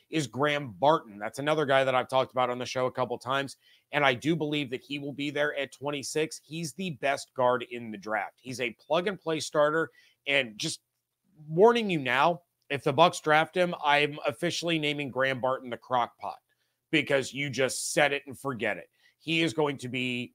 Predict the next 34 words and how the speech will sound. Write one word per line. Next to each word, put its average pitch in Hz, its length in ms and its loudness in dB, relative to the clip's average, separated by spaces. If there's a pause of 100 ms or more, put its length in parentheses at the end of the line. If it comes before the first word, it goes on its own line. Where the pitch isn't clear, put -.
a 123 300 0
huge 151 640 -4
addition 110 520 -4 (300)
to 151 100 -4
whatever 139 380 4
team 123 280 -8
he 127 140 -6
goes 117 320 -2
to, 113 300 -4 (260)
both 127 260 0
literally 135 600 0
and 131 220 -6
figuratively. 120 760 -2 (720)
But 147 140 4
he 156 100 2
would 143 160 0
really 151 300 2
solidify 139 600 0
the 123 80 -6
spot 127 400 -2 (380)
between 127 400 -4
Hainsey 135 520 -8
and 104 160 -12
Wirfs 123 480 2 (280)
that 143 100 4
would 135 140 0
make 127 220 -4
the 127 140 -6
entire 139 600 0
offensive 120 540 -2
line 107 360 -4 (260)
look 127 380 0
better. 120 340 2
Those 120 240 -2